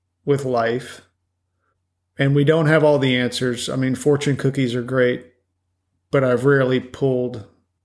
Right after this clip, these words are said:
deep truth for life from a fortune cookie. We have to find it. It's a journey that we take.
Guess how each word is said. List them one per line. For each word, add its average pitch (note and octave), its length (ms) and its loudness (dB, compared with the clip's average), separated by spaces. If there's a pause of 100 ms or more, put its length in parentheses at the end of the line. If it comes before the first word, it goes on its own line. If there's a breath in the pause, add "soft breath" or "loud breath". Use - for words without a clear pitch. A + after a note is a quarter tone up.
(280)
deep C#3 360 0
truth C3+ 340 0
for C3 160 -4
life B2 320 2
from C#3+ 220 0
a C#3+ 40 -2
fortune C3 380 -4
cookie. C3 480 -4 (1200)
We D#3+ 300 2
have E3 220 4
to D3+ 80 2
find A#2+ 320 0
it. - 200 -12 (140)
It's C#3+ 180 0
a D3+ 80 4
journey A#2+ 420 -2
that B2+ 200 -6
we B2 140 0
take. A2+ 420 -8